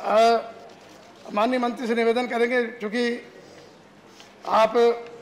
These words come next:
तेजी से काम कर रहे हैं, पर लेकिन देश के नौजवानों की निगाह आपकी तरफ है। लोग पढ़ कर निकल रहे हैं, नौकरियां जब नहीं मिल रही,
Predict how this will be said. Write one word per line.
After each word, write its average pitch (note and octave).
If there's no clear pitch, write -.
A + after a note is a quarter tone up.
तेजी A3
से A3+
काम A3+
कर A#3
रहे A#3
हैं, A#3
पर A3
लेकिन A3+
देश A3
के A3
नौजवानों G#3+
की G#3
निगाह A3
आपकी G#3+
तरफ F#3
है। -
लोग C4
पढ़ B3
कर C4
निकल B3+
रहे B3+
हैं, B3+
नौकरियां B3
जब B3
नहीं B3
मिल B3
रही, A#3+